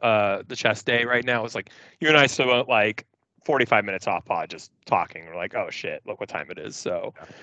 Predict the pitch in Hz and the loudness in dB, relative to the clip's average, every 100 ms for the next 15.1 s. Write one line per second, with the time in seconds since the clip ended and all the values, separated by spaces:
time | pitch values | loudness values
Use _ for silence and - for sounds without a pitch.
0 | - - 170 139 113 87 85 85 95 - | -8 2 6 6 4 0 -4 -8 -10 -10
1 | - 139 147 139 123 113 110 101 87 78 | 2 4 6 4 2 0 -4 -6 -6 -8
2 | 76 - - - - 90 82 - - _ | -8 -8 -10 -10 -8 -6 -8 -14 -20 _
3 | _ _ _ _ _ _ _ - 123 120 | _ _ _ _ _ _ _ 2 6 6
4 | 117 113 107 95 _ _ _ _ _ _ | 6 2 -2 -8 _ _ _ _ _ _
5 | - 139 135 - 123 123 120 139 147 147 | 2 6 6 6 6 6 4 4 4 2
6 | - 131 131 131 110 101 107 113 - 110 | 2 4 4 4 -4 -4 -6 -8 -4 -2
7 | 104 101 92 92 87 82 85 82 - 92 | 0 0 0 -2 -2 -4 -8 -10 -2 -2
8 | 101 120 120 - - - 120 120 131 _ | 0 -4 -8 -20 -10 -4 -4 -4 -6 _
9 | _ - 123 127 139 143 _ _ _ _ | _ -8 -6 -4 -6 -8 _ _ _ _
10 | - 202 214 - 117 170 143 - 101 117 | -2 0 -2 -6 -4 -4 -6 -10 -4 -2
11 | 110 104 113 127 135 _ _ _ - 82 | -2 -4 -2 -2 -2 _ _ _ -8 -6
12 | 76 - _ 95 95 90 78 78 65 64 | -4 -8 _ 0 0 0 -4 -4 -6 -8
13 | - - _ _ _ _ _ _ _ _ | -12 -20 _ _ _ _ _ _ _ _
14 | _ _ _ _ _ - - - 220 151 | _ _ _ _ _ -20 -2 4 8 8
15 | 160 | 6